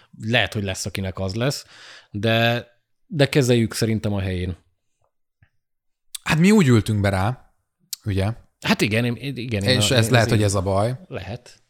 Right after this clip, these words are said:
Speaker 2: Igen. Ha ti, ha, ta-, most ezek után lehet, hogy ti aztán tényleg u-, u-, imádni fogjátok, és akkor,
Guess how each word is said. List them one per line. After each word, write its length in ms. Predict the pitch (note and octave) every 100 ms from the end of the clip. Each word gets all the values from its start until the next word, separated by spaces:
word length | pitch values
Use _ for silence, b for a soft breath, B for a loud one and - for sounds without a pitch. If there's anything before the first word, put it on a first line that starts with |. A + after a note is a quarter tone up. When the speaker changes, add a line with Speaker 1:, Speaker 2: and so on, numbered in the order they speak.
| -
Speaker 2:
Igen. 360 | F#2+ F2 F2+ - _
Ha 100 | -
ti, 160 | C#3 B3
ha, 220 | - F#3 -
ta-, 120 | E3+
most 200 | D3 -
ezek 360 | - F3+ D3 D3+
után 300 | G3+ F3+ D#3
lehet, 200 | D3 A#2
hogy 100 | G#2+
ti 120 | A2+
aztán 320 | G2+ - G#2+
tényleg 420 | F#2+ F#2+ F2 F#2 G2
u-, 300 | A#2 G#2+ A2
u-, 40 | A#2
imádni 420 | A#2+ G#2 F#2 F2+
fogjátok, 560 | - F2 F2 E2+ G#2
és 140 | G#2 -
akkor, 320 | B2 - B2